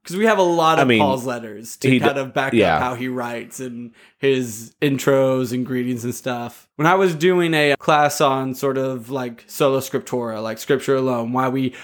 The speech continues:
Speaker 1: we have to use scripture as our basis for theology, I kind of was, like, could point out how every single book of the Bible was endorsed by Jesus, except for Hebrews, 'cause I didn't know its author. Which is fine, 'cause Hebrews is a mostly inoffensive book, but it,
Speaker 2: Yeah.
Speaker 1: it's,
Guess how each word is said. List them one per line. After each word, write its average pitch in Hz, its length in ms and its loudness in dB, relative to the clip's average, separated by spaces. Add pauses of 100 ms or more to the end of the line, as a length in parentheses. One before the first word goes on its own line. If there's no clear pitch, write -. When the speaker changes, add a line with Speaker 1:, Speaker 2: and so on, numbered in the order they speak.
(140)
Speaker 1:
we 127 140 0
have 147 280 2
to 147 80 -6
use 135 240 0
scripture 135 320 0
as 127 100 0
our 127 80 -2
basis 120 360 -4
for 127 160 -6
theology, 120 680 -6
I 127 220 4
kind 139 340 0
of 131 160 2
was, 127 260 -2 (100)
like, 127 300 -4 (260)
could 135 240 0
point 151 260 2
out 139 200 2
how 135 160 2
every 139 340 2
single 139 320 0
book 131 320 0
of 131 140 -2
the 127 80 -4
Bible 127 480 0
was 127 180 -2
endorsed 120 560 -2
by 117 160 0
Jesus, 113 520 -2
except - 460 2
for 127 120 2
Hebrews, 110 440 -2
'cause 123 140 -4
I 120 80 -2
didn't 113 160 -2
know 113 120 -4
its 104 120 -12
author. 107 380 -12 (100)
Which 160 160 0
is 196 100 2
fine, 233 220 2
'cause 165 100 0
Hebrews 156 300 2
is 131 100 -2
a 135 60 -4
mostly 131 420 -2
inoffensive 120 480 -4
book, 120 460 -4
but 117 400 -4 (420)
it, - 80 2
Speaker 2:
Yeah. - 100 -2
Speaker 1:
it's, - 420 -4